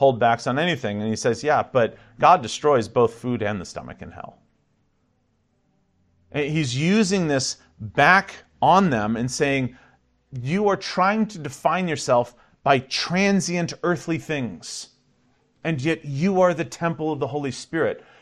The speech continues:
You cannot live like you used to live, not because it's just wrong, but because it is not consistent with who you actually are. You're not just material things." That's where our culture is sitting.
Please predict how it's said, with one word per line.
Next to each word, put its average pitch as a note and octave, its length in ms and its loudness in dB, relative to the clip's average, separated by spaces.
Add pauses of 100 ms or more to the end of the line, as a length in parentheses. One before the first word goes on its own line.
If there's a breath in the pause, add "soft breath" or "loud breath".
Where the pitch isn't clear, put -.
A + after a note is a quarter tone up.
You D#3 100 -6
cannot G#3 400 2
live G#3 360 4
like D#3+ 220 6
you D3+ 80 -6
used C3+ 340 -4
to C#3 60 -2
live, G#2 360 -2 (180 soft breath)
not A3 160 6
because A3 340 6
it's D3+ 140 -2
just - 320 -4
wrong, C#3 640 2 (220 loud breath)
but F3+ 100 0
because F3+ 380 2
it G#3+ 100 2
is G3 80 2
not E3+ 200 -2
consistent F3+ 640 -4
with D3+ 160 -2
who F#3+ 160 -4
you E3+ 220 0
actually C#3+ 440 -4
are. E3+ 380 -4 (720)
You're G3 100 2
not G#3+ 240 4
just C3 680 2 (260 soft breath)
material D3+ 760 0
things." D#3 440 -8
That's G#3 200 -4
where F#3+ 120 2
our D#3 120 4
culture A2 380 -2
is E2+ 100 -6
sitting. B2 340 -10